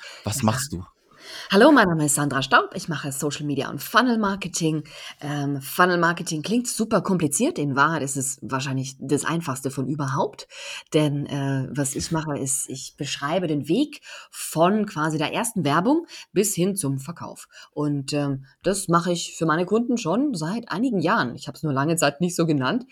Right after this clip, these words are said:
Speaker 2: Und, ähm,
Speaker 1: <laughs>
Speaker 2: jetzt nenne ich's eben auch so, weil ganz viele andere <laughs> es eben auch so nennen können.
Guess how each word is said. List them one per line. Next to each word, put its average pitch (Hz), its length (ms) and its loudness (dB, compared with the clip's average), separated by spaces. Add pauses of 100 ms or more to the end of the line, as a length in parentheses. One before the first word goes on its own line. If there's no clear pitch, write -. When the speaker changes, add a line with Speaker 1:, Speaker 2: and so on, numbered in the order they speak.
(260)
Speaker 2:
Und, 143 320 -4
ähm, 139 220 -2
Speaker 1:
<laughs> - 160 -4
Speaker 2:
jetzt - 220 -4
nenne 208 180 6
ich's - 120 -4
eben 131 220 -2
auch 123 160 -6
so, 160 240 0
weil 143 180 0
ganz 139 320 -2
viele 151 260 2
andere 139 340 -4
<laughs> - 20 -2
es 170 160 0
eben 143 220 -2
auch 131 200 -4
so 131 160 -6
nennen 135 380 -2
können. 139 360 -4